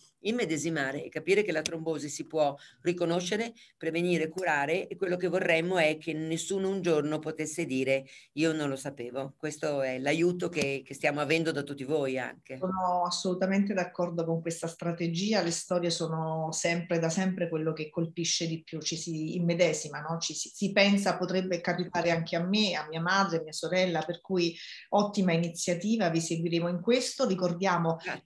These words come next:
Speaker 2: chi volesse partecipare può mandare quindi la sua storia a
Speaker 1: O al sito w w w punto trombosi punto org o ad alt chiocciola trombosi punto org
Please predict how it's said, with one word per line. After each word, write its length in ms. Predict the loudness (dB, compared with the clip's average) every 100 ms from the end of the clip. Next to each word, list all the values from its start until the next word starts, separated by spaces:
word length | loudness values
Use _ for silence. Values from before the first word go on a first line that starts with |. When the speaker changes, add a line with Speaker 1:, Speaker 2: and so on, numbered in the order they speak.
| _
Speaker 2:
chi 100 | 2
volesse 480 | 6 8 6 2 2
partecipare 800 | 0 2 2 2 4 4 6 4
può 100 | 2
mandare 560 | 0 2 4 4 4 2
quindi 240 | 0 2
la 120 | 2
sua 140 | 2 -2
storia 800 | -2 0 2 2 0 0 -2 2
a 380 | 4 6 2 -8 _ -20 _ _
Speaker 1:
O 140 | 8 10
al 120 | 10
sito 400 | 6 2 2 2
w 100 | 2
w 140 | 4 6
w 200 | 6 4
punto 280 | 4 0 -2
trombosi 500 | -2 2 2 2 0
punto 360 | -2 0 6
org 500 | 8 8 6 6 4 6
o 100 | 4
ad 140 | 8
alt 400 | 8 6 2 -6
chiocciola 640 | 4 4 4 2 4 4 2
trombosi 560 | 0 2 2 2 0
punto 360 | -2 -2 -4 -2
org 420 | -2 -2 -4 -4